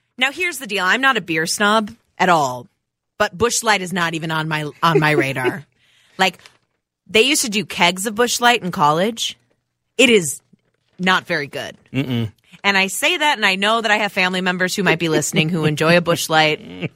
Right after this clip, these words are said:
Speaker 1: every now and again.
Speaker 2: I'll tell you this. I'm not surprised. Again, people, people look at Madison and say it's a real party town. I'm not saying Ames is Madison.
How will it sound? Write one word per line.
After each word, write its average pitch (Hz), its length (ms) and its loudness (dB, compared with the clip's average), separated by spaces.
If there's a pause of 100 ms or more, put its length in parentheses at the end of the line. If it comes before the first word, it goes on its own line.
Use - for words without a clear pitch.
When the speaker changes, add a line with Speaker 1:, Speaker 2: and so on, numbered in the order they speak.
Speaker 1:
every 160 260 -2
now 156 220 4
and 151 80 0
again. 139 460 -2 (200)
Speaker 2:
I'll 151 80 -6
tell 202 180 2
you 180 100 6
this. 110 400 0 (840)
I'm 143 180 0
not 185 200 2
surprised. 131 880 0 (240)
Again, 127 640 0 (640)
people, 196 420 4
people 190 300 0
look 160 200 2
at 139 200 -2 (280)
Madison 131 600 0
and 123 360 -2
say 127 160 4
it's 120 120 0
a 117 60 -2
real 123 180 2
party 123 320 2
town. 123 460 0 (640)
I'm 139 160 0
not 170 220 2
saying 190 480 4
Ames 160 480 2
is 143 160 2
Madison. 123 640 0